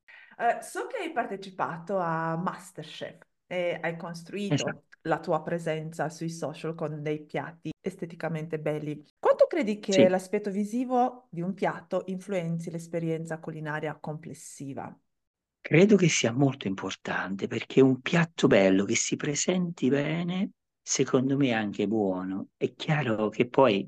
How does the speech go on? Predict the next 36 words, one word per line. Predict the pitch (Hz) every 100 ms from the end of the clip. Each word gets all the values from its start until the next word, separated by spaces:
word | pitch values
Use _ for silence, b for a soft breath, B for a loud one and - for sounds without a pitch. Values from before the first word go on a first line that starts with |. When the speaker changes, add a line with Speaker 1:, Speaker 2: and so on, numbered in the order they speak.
| -
Speaker 2:
ci | - 117
sono | 110
anche | 113 120
piatti | - 127 123 120
meno | 123 120
belli, | 131 131 - _ - 120
ma | 113
sono | 110 117 113
buonissimi | 120 117 - 110
uguali, | 113 117 107
però | 156 190
un | 156
piatto | - 165 -
bello | 151 120 107 107
che | 127
si | 123 - -
presenta | 123 127 135 123 123
bene, | 123 107 98 95 - _ b b b
secondo | - - 123 120
me | 131 160 -
è | - 101 113
un | 113
valore | 120 117 113
aggiunto. | 101 - 120 120 _ -
Speaker 1:
No, | 208 208
diciamo | 208 208 196
che | 190
mangiamo | 185 185 185 185
con | 185
gli | 180
occhi, | 180 151 - -
no? | 151 180
Perché | 202 175 170 180 175 180
subito, | 175 - 214 185 190
Speaker 2:
Esatto. | 175 165
Speaker 1:
no? | 160 202 269